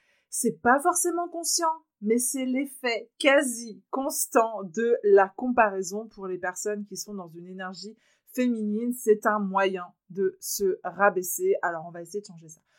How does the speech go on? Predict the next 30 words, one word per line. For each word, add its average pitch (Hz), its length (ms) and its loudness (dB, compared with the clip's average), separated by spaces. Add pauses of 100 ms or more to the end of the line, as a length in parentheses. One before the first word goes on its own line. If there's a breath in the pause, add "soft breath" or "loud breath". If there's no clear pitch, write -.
(220)
Le 269 240 8
problème, 320 640 6
c'est 226 300 -2
que, - 220 -6 (180)
en 208 120 -2
fait, 285 260 2
on 214 160 6
regarde 220 800 6 (280)
la 220 220 8
réalité 294 540 6
des 208 260 -2
autres, 208 320 2
de 185 100 -6
ce - 120 -10
que - 80 8
l'on 214 240 12
pense 277 400 0
être, 202 300 2
donc 165 260 -14
la 170 120 -4
réalité 208 420 0
des 196 160 -4
autres, 339 240 -2
avec 226 260 8
des 254 120 2
lunettes 311 340 0
qui 254 80 -6
sont 330 240 -2
complètement 349 840 4
troubles, 302 560 8